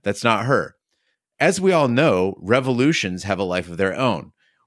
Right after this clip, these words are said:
Why shouldn't ambitions for the North become wider? As Littlefinger said, "Chaos is a ladder," and Dave and Dan are calling Sansa the new Littlefinger. So if Daenerys does perform the Mad Targaryen act that was heavily foreshadowed,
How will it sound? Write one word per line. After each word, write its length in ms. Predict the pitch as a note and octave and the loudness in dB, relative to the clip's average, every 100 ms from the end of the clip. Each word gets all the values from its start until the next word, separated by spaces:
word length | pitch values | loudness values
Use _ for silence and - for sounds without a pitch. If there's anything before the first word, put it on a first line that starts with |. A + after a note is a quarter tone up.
| - | -4
Why 260 | G2 C3 F3+ | 2 2 2
shouldn't 420 | - E3 D#3+ - | 2 2 0 2
ambitions 640 | A2 F2+ C#3+ - D#3 D3+ | 0 2 2 2 0 -2
for 140 | - A2+ | -6 -4
the 140 | A2+ | -2
North 340 | F#2+ F2 F#2 | 0 -2 -2
become 400 | - G2+ G2+ F#2 | -4 -2 -2 -2
wider? 500 | F2 C3+ D#3+ F2 - _ _ _ _ _ | 0 2 2 0 -4 _ _ _ _ _
As 220 | A2+ G#2 | -2 0
Littlefinger 540 | G#2 D#3+ F3 B2 F2+ F#2 | 2 2 2 0 -2 -2
said, 400 | - E2+ E2+ - _ _ | 0 2 0 -4 _ _
"Chaos 420 | - C3 C3+ D3+ C#3 | -2 2 4 2 0
is 120 | C3 | -2
a 60 | |
ladder," 600 | A2+ A#2+ A#2+ F#2 D#2 D2+ - _ _ - | 0 2 2 2 0 -4 -8 _ _ -2
and 220 | G#2+ F#2+ | 0 2
Dave 300 | A2 B2 C3 | 4 4 2
and 180 | C3 A#2 | 0 2
Dan 380 | G#2+ G2 F#2+ - | 2 2 0 -2
are 140 | G2+ | -4
calling 320 | - G2 F#2 | -2 -4 -4
Sansa 640 | - A#2 A2+ G#2 F2 E2 E2 | -2 0 0 -2 -2 -4 -4
the 80 | G2+ | -4
new 180 | F#2+ F2 | -2 0
Littlefinger. 580 | G#2+ F#2+ - - - - _ _ _ _ | 0 0 -4 -14 -16 -20 _ _ _ _
So 300 | - C#3+ B2 | -2 0 2
if 260 | B2 - - | 0 -2 -6
Daenerys 680 | G#2 A2+ A#2+ D#3 G3 G3+ B2 - | -2 0 2 2 0 -4 -8 0
does 300 | C3 F3 - | 2 2 -2
perform 580 | - C3 - D3+ D3 | -8 -8 -2 0 0
the 60 | A2 | 0
Mad 300 | G#2+ A#2+ A#2 | 0 0 0
Targaryen 580 | B2 G#2 A2+ C#3+ F#2 D#2 | 0 2 2 2 0 -2
act 240 | D#2 E2 | -6 -4
that 80 | F2+ | -6
was 140 | E2+ | -4
heavily 300 | - A2 A#2+ | -4 0 0
foreshadowed, 760 | A2+ A#2+ A2 B2 B2 E2+ D#2+ | 0 0 2 2 0 -2 -4